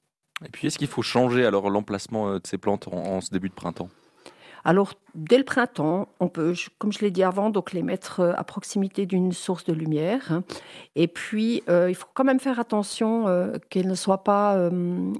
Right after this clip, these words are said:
Speaker 2: derrière une fenêtre où il y a le soleil. Si, par exemple, l'est, c'est vraiment un, un très bon endroit pour mettre les plantes, si on a une fenêtre à l'est, si on a une fenêtre à l'est, sinon on fait autrement. Mais s-, il faut faire attention que les, les rayons du soleil ne soient quand même pas trop forts et trop longtemps sur la plante.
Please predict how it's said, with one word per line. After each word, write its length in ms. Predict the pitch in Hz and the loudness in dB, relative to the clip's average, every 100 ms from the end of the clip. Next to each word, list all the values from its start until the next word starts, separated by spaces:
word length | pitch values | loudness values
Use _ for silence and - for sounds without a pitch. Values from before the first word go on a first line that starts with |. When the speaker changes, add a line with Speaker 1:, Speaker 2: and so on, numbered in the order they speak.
| - | -6
Speaker 2:
derrière 380 | 160 190 190 196 | 0 2 2 2
une 100 | 202 | 2
fenêtre 520 | - 190 202 214 - | 2 0 0 -2 -2
où 20 | |
il 60 | 185 | -2
y 40 | |
a 60 | 175 | 0
le 80 | 175 | 0
soleil. 320 | - 185 190 - | 0 2 2 0
Si, 120 | - | -4
par 140 | 185 | -2
exemple, 340 | 185 185 196 208 | 0 2 2 2
l'est, 320 | 233 - - | 0 0 -6
c'est 120 | 156 | -4
vraiment 400 | 165 196 202 202 | -2 2 4 4
un, 280 | 175 180 - | 2 -2 -4
un 60 | |
très 180 | 175 - | -6 -2
bon 160 | 208 214 | 0 2
endroit 300 | 202 190 196 | 0 0 -2
pour 160 | 196 190 | -2 -6
mettre 320 | 185 175 - | -6 -6 -4
les 100 | 170 | -4
plantes, 340 | - 196 240 - | 0 0 0 0
si 80 | 180 | -2
on 100 | 165 | 0
a 60 | |
une 100 | 165 | 0
fenêtre 400 | 160 175 180 - | -2 -2 -2 -2
à 40 | 180 | 0
l'est, 400 | 190 - - - - - - | 0 -2 -10 -18 -20 -20 -12
si 320 | - - 208 | -8 -2 0
on 120 | 165 151 | 0 0
a 40 | |
une 80 | 147 | 0
fenêtre 400 | 147 151 147 - | -4 -6 -6 -4
à 40 | - | 0
l'est, 220 | 254 - | 0 -2
sinon 260 | - 143 | -4 -4
on 20 | 147 | -2
fait 160 | - | 2
autrement. 480 | 170 - - 165 226 - - - - - | 0 0 -4 0 0 -2 -10 -12 -14 0
Mais 140 | 180 | 6
s-, 220 | 175 - - | 6 4 -4
il 80 | 196 | 0
faut 140 | 202 | 0
faire 300 | 170 214 202 | 0 0 0
attention 440 | 202 202 190 226 226 | 0 0 2 2 2
que 120 | 208 | 2
les, 340 | 180 180 180 | 2 2 0
les 100 | 180 | -2
rayons 280 | 170 208 214 | 0 2 4
du 80 | 208 | 2
soleil 360 | - 196 208 | 2 2 4
ne 80 | 202 | 2
soient 220 | 175 190 | 2 0
quand 140 | 180 185 | 0 0
même 140 | 180 | 0
pas 120 | - 180 | 0 -2
trop 240 | - 214 | 2 0
forts 360 | - 214 214 185 | 4 4 4 0
et 60 | |
trop 200 | - - | -4 -4
longtemps 400 | 190 190 - 196 | -2 0 0 -2
sur 300 | 185 - 190 | -2 -2 -2
la 80 | 175 | -2
plante. 400 | - 190 285 - | -2 0 0 0